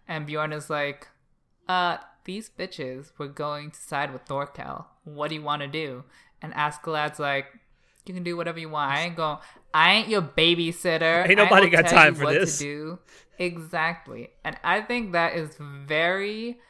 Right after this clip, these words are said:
Speaker 1: smart of him. That's a very leader-like thing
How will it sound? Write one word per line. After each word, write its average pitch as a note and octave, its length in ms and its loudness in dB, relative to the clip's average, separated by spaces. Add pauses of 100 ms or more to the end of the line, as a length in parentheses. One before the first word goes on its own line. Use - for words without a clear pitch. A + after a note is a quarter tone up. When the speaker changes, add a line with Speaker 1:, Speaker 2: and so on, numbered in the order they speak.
(240)
Speaker 1:
smart E3 640 0
of D#3+ 120 -6
him. C3+ 460 -10
That's D3+ 220 -8
a D#3+ 140 -6 (160)
very E3 380 -2
leader-like D3+ 840 -8
thing C3+ 400 -10